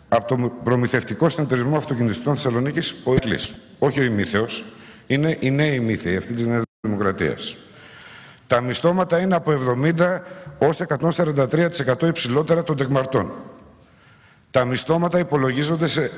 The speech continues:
σταθερή δαπάνη του οαστ και συνυπολογίζονται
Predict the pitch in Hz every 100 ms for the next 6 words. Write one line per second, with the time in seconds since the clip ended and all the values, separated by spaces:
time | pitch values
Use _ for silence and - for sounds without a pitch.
0 | - - - 120 123 131 165 135 98 113
1 | 120 131 - - 98 90 131 147 - -
2 | - - - - _ - 147 - 147 131
3 | 135 123 117 135 139 135 160